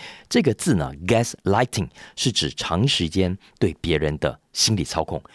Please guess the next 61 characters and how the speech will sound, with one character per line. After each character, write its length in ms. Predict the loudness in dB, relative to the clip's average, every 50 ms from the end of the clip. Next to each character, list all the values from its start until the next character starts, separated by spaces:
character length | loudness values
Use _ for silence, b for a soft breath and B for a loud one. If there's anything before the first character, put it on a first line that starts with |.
| B B B
用 160 | 0 0 0 2
各 240 | 2 4 4 4 4
种 200 | 2 -2 -8 -8 -2
真 280 | 0 2 4 4 4 2
假 140 | 0 -2 -4
难 280 | -4 -6 -8 -6 -6 -2
辨 180 | 2 2 2 2
的 80 | 0 -4
讯 300 | -4 0 2 2 2 2
息， 320 | 0 -2 -4 -6 -8 B B B B B
真 200 | -2 0 0 2
的 80 | 0 -2
里 100 | -2 -2
面 140 | -4 -4 -4
有 100 | -4 -2
假 200 | -2 -2 -2 -4
的， 60 | -4
假 180 | -8 -10 -10 -10
的 60 | -10 -12
里 100 | -12 -12
面 120 | -12 -10
有 100 | -12 -12 -6
真 220 | -2 0 2 2
的， 160 | 2 0 -2 B B B B B B
试 260 | -2 2 4 4 4
图 160 | 2 0 -2
呢 160 | -2 -2 -2 -4 B B
去 180 | -6 -4 -4 -4 -2
影 180 | 0 0 2
响 200 | 2 0 -2 -4 -4
别 120 | -4 -4 -2
人 120 | -2 -4
的 60 | -6 -6
想 200 | -6 -6 -6 -6
法 140 | -6 -6
跟 140 | -6 -6 -6
别 160 | -6 -6 -8
人 120 | -8 -8 -10
的 80 | -8
世 160 | -6 -6 -6 -6
界 140 | -8 -10
观。 180 | -12 -12 -14 -14 -16 B B B B B B B B B B B
久 180 | 2 4 6 6
而 80 | 6
久 140 | 4 2 -2
之 180 | -2 0 0 2
呢， 200 | 2 2 0 -2 _ _ _
如 200 | 0 2 4 4
果 200 | 4 2 0 -2 -4 _ _
你 160 | -4 -2 -2 0
是 160 | 0 2 2
那 100 | 2 2
个 80 | 0 0
被 220 | 2 0 0 0 0
影 180 | 0 2 2 2
响 220 | 2 0 -2 -6
的 100 | -8 -10
受 200 | -4 -2 0 0
害 160 | 0 -2 -4 -6
者， 220 | -6 -8 -12 -12 b b b b b b b b b b _
你 200 | 0 0 0 0